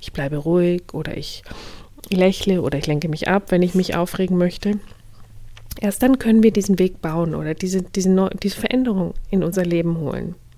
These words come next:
Das heißt, wir brauchen den Jetzt-Zustand, wir brauchen den klaren, analytischen Blick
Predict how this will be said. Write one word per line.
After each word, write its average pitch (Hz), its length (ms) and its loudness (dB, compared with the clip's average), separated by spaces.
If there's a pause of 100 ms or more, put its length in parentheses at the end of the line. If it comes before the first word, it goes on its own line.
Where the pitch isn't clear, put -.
(1700)
Das - 180 -6
heißt, 185 560 -2 (300)
wir 185 100 -6
brauchen 170 280 0
den 165 140 2
Jetzt-Zustand, 208 840 -2
wir 202 80 0
brauchen 170 280 -6
den 156 100 -2
klaren, 180 560 0
analytischen 170 680 -4
Blick 160 400 -4